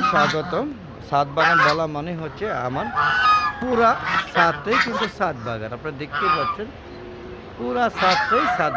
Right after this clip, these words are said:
বাগান, যার কারণে সাত বাগান বলা হয়েছে। আর এই ছাদে প্রথম অংশ এটা, এই অংশে আমি হাঁস, মুরগি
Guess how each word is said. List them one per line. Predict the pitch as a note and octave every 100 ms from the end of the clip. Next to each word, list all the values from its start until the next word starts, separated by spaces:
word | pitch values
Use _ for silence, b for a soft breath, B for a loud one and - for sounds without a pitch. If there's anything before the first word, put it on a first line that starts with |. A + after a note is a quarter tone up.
| -
বাগান, | A#2+ A2+ - B2
যার | A#2 A#2+
কারণে | B2 C3 A3 -
সাত | B2+ A2+
বাগান | A#2 - -
বলা | - -
হয়েছে। | - - A3+ - - - - - - C6+ C6+ C6+ -
আর | B2 - - - - G3
এই | B3 A#3
ছাদে | G3+ F3+ A#3+ F3+ -
প্রথম | D#3 - F3 D3
অংশ | C3+ C3 A#2
এটা, | - G#3+ C#3
এই | C3
অংশে | C3 - A#2+
আমি | D#3+ A#2
হাঁস, | A#2+ - D3+
মুরগি | C#3+ C3 C#3